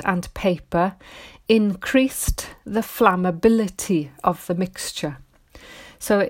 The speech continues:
the synonym increased the flammability means that they tended to catch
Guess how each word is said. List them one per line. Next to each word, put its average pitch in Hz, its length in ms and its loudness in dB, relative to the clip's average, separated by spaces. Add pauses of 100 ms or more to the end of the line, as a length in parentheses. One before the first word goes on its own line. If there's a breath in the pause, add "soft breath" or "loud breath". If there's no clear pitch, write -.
the 196 80 -2
synonym 226 540 2
increased 202 800 -2 (180)
the 214 80 0
flammability 220 1040 2 (800 loud breath)
means 202 480 2
that 196 240 -2
they 196 260 2 (160)
tended 190 420 0
to - 300 -8
catch - 680 -2